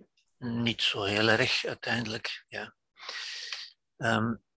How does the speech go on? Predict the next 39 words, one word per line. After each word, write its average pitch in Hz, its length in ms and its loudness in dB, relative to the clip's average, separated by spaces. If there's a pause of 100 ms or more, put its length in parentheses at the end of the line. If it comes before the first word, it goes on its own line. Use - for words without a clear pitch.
(140)
dit 107 440 0
is - 220 6
er 110 100 2
nog 110 180 6
een 120 120 8
andere. 120 520 6 (380)
U 104 160 -8
ziet 117 260 0
ook - 200 -4
hier 127 240 6
is 117 140 8
het 110 120 0
leven 120 520 4 (220)
uit, - 420 -2
uit - 460 -2 (600)
de - 240 0
oceaan, 131 580 6
uit 120 120 6
het 131 140 2
water 117 320 4
gekomen. 123 500 0 (720)
En 107 120 0
u 117 80 4
ziet 110 220 2
de 107 60 -2
mens 117 460 8
die 120 160 2
uiteindelijk 113 640 4
terug, - 520 0
en 117 120 0
dat 107 160 0
is 104 140 0
wat 104 200 -2
we 113 100 -4
nu 110 220 0
zien, 110 400 2 (1600)
die 131 300 2
oceaan, 113 960 4
ja, 104 320 0